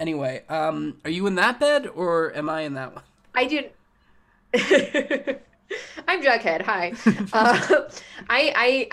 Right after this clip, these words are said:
Speaker 2: I didn't understand why he didn't go back to his, the, the Cooper house. I understand the memories, but, like, the bugs, the lack of plumbing, there's no shower in the bunker.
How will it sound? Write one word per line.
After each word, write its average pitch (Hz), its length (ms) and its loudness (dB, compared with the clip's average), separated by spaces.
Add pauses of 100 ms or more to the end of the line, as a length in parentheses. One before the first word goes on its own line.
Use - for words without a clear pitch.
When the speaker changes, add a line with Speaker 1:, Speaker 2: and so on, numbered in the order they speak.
Speaker 2:
I - 20 0
didn't 320 420 0
understand 226 500 0
why 202 140 2
he 269 120 -6
didn't 196 360 -2
go 185 100 4
back 180 260 0
to 190 100 -2
his, 175 340 -6 (160)
the, 175 360 -2 (260)
the 185 100 -4
Cooper 208 280 -6
house. 269 500 -6 (240)
I 226 100 2
understand 240 540 2
the 196 80 4
memories, 214 600 -2
but, - 180 -6
like, 185 360 -2
the 190 180 -2
bugs, 190 680 -4 (460)
the 208 300 4
lack 196 280 2
of 190 160 -6
plumbing, 190 480 -2
there's 269 180 0
no 330 140 -2
shower 202 600 -4
in 165 120 -6
the 160 60 -8
bunker. 202 560 -10